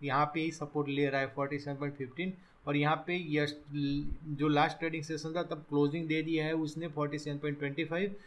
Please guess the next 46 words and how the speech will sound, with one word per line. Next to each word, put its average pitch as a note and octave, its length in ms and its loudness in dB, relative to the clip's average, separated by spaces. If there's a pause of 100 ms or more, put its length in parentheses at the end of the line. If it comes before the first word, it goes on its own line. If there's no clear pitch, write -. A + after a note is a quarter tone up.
(180)
तो E3+ 80 4
हमें D3+ 260 2
दोस्तों F3 320 -2
फ़ोर्टी D3+ 340 0
सेवन E3 220 -6
पॉइंट D#3+ 260 -6
फ़िफ़्टीन D#3 400 -4
के D#3+ 160 0
stop D3 340 -2
loss D3 180 -2
के D3+ 120 -4
साथ E3+ 680 0
यहाँ C#3 240 4
पे D#3 140 -2
भी D3+ 120 -4
दोस्तों D3+ 400 -4
positively D3 580 -2
movement C#3 380 -2
रखना C3+ 300 -4
चाहिए। D#3+ 320 -2
यहाँ D3 260 -2
पे D3+ 140 -2 (200)
काफ़ी D3+ 380 0
chances D#3 500 -4
है D#3 60 -2
दोस्तों D#3 320 -4
कि D3+ 120 -6
आने C#3+ 240 -2
वाले D3 260 2
time C#3+ 240 0
में D3 100 -2
हमें C#3+ 280 -2 (400)
और D#3 220 6
अच्छा D3 340 -2
swing D3 320 0 (100)
मिल C#3 180 0
सकता C#3+ 360 -4
है B2+ 120 -2
दोस्तों। B2+ 380 -4 (360)
और F#3+ 280 4 (180)
हमारा D#3+ 340 4
अगर D#3+ 180 2
target D3+ 420 2
अगर D#3 200 0
हम D#3 120 -4
कैसे D3 280 -4